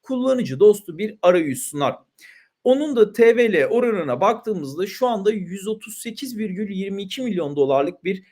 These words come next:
T V L oranı olduğunu görüyoruz. Piyasa değerinin de on yedi virgül otuz, e, otuz beş milyon dolar seviyesinde olduğunu görüyoruz. İki bin, e, T V L grafiğine baktığımızda Scallop Finance'ın T V L'sinin iki bin yirmi dört başından bu yana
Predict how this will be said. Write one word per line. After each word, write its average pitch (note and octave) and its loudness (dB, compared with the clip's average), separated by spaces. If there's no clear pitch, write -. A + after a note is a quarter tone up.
T G#3+ 2
V C#3 2
L - -2
oranı E3 0
olduğunu B2 -2
görüyoruz. F#3 -2
Piyasa A3+ -8
değerinin B2 -2
de G3+ 2
on A3 0
yedi F#3+ -2
virgül D3+ -4
otuz, F3+ -2
e, C3 2
otuz E3+ -8
beş A#3+ -4
milyon B2+ -6
dolar D3+ 0
seviyesinde B2 -6
olduğunu G3+ 2
görüyoruz. A3+ 2
İki G#3 -6
bin, B3 -4
e, F3+ 2
T G#3 4
V A#3+ -2
L B3 0
grafiğine G#3 0
baktığımızda F#3 -2
Scallop G3 -4
Finance'ın F#3 -6
T E3+ -2
V F#3+ -2
L'sinin F3 -8
iki F#3 -18
bin G3 -4
yirmi D3 -8
dört G#3+ 2
başından E3 -8
bu C3 -4
yana B2+ -2